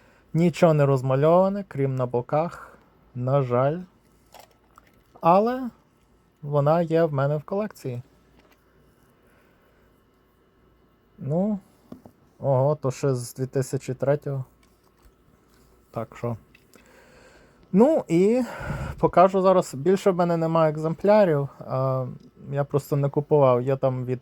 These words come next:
Tamiya, всяке таке. А, ось моя ще є, е, від, е, це, здається, Time Micro.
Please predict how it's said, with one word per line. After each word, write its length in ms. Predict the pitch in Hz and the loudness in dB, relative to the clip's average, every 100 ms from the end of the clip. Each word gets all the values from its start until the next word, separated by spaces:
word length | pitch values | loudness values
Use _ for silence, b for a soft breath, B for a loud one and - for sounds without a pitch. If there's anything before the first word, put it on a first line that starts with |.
| - | -4
Tamiya, 800 | 123 135 170 175 165 160 151 147 | -4 -2 -4 -2 0 2 2 0
всяке 380 | - 135 - | -2 -2 -2
таке. 360 | 139 143 180 170 - b b b b b b | -6 -8 -6 -6 -8 b b b b b b
А, 240 | - 120 120 | -2 0 0
ось 360 | 117 180 - | 2 0 0
моя 320 | 156 156 156 | -2 2 2
ще 240 | 151 - 143 | 2 -2 -2
є, 160 | 147 | 0
е, 680 | 139 135 71 117 127 120 120 | 2 0 -2 -4 -4 -4 -6
від, 460 | 123 135 135 127 - | -8 -4 -4 -6 -10
е, 260 | - 117 120 - _ - - | -8 -6 -6 -8 _ -20 -18
це, 220 | - 160 | -4 -2
здається, 460 | 151 156 156 147 143 | 0 -2 -2 -2 -4
Time 400 | - 147 135 131 | 2 2 2 -2
Micro. 460 | 135 175 - 226 | -6 -6 -6 -6